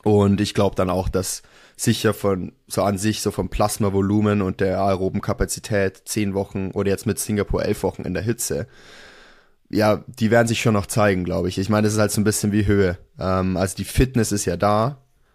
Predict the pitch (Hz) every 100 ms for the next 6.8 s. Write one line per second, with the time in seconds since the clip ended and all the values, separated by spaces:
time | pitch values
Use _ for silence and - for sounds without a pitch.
0 | _ _ _ _ - 98 95 92 92 95
1 | 95 98 - - 95 95 - 101 98 92
2 | 98 92 - 104 101 104 101 - - 98
3 | 92 92 92 92 - 95 95 98 98 92
4 | 98 95 - 92 95 - - _ _ _
5 | _ - - 95 92 92 92 90 92 92
6 | 98 - 95 92 92 - 90 90